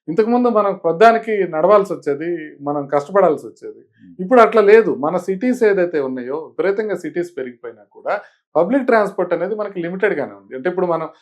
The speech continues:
Speaker 1: for example ఇప్పుడు మీరు మెట్రోలో వెళ్ళి ఇక్కడ నుంచి హైదరాబాద్, ఆ, ఎయిర్‌పోర్ట్‌కి వెళ్ళాలనుకున్నారు అనుకోండి,
Speaker 2: మ్మ్.
Speaker 1: మనం మెట్రోకి వెళ్తుంటే మనం మెట్రో దాకా మనం కారు కానీ బైక్ కానీ వేసుకొని వెళ్ళాల్సిన అవసరం ఉంది.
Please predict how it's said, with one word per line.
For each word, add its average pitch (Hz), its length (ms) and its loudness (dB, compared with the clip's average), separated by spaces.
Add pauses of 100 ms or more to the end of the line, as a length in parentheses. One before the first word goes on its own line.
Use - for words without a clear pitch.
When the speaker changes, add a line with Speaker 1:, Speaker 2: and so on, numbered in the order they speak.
(300)
Speaker 1:
for 156 120 8
example 185 400 2
ఇప్పుడు 156 180 -8
మీరు 147 160 -4
మెట్రోలో 139 400 2
వెళ్ళి 160 280 2
ఇక్కడ 147 180 -6
నుంచి 151 200 -4
హైదరాబాద్, 139 500 -2
ఆ, 135 360 -4
ఎయిర్‌పోర్ట్‌కి 143 420 0
వెళ్ళాలనుకున్నారు 127 640 -2
అనుకోండి, 107 420 -20
Speaker 2:
మ్మ్. 95 400 -20 (120)
Speaker 1:
మనం 175 260 0
మెట్రోకి 226 500 2
వెళ్తుంటే 190 760 2
మనం 180 200 0
మెట్రో 165 300 0
దాకా 220 260 2
మనం 208 200 -2
కారు 185 260 2
కానీ 208 200 0
బైక్ 196 260 2
కానీ 202 160 0
వేసుకొని 196 280 -2
వెళ్ళాల్సిన 190 400 2
అవసరం 165 340 -2
ఉంది. 98 160 -16